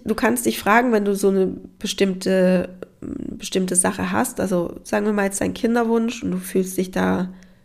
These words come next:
ja, du fühlst dich irgendwie festgefahren in deinem Kinderwunsch. Kannst du dich fragen, „Habe ich ein Problem?“ Und entweder sagst du ja oder nein.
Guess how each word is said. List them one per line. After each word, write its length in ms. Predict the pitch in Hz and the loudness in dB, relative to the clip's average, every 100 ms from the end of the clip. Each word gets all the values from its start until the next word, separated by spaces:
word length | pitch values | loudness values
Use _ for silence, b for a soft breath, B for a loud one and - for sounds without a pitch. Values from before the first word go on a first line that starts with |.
| B B _ 233 | B B _ 2
ja, 80 | |
du 80 | 202 | 2
fühlst 240 | - 208 208 | 0 -2 0
dich 100 | 196 | 0
irgendwie 140 | 196 | 0
festgefahren 880 | 190 190 185 - - 202 208 175 - | 2 0 0 -10 -8 -4 -2 -2 0
in 100 | 185 | 2
deinem 220 | 185 180 | 2 0
Kinderwunsch. 720 | - - - - - - - B B - | -4 -4 -4 -6 -8 -8 -12 B B -2
Kannst 240 | 214 214 | -2 0
du 60 | 208 | -2
dich 160 | 208 | -2
fragen, 400 | - 214 214 226 | 2 4 4 0
„Habe 120 | 214 | -2
ich 120 | 214 - | -2 -4
ein 80 | |
Problem?“ 760 | 214 202 - 185 170 156 208 - - _ _ _ - B B B B B | 0 -2 0 4 4 2 -6 -10 -20 _ _ _ -20 B B B B B
Und 200 | 208 208 | 2 4
entweder 460 | 202 202 214 208 | 4 6 6 6
sagst 440 | 202 196 185 - - | 6 2 2 -4 -2
du 200 | 180 170 | 0 0
ja 280 | 170 175 214 | 2 2 4
oder 140 | 240 | 4
nein. 340 | 196 123 87 | 4 2 0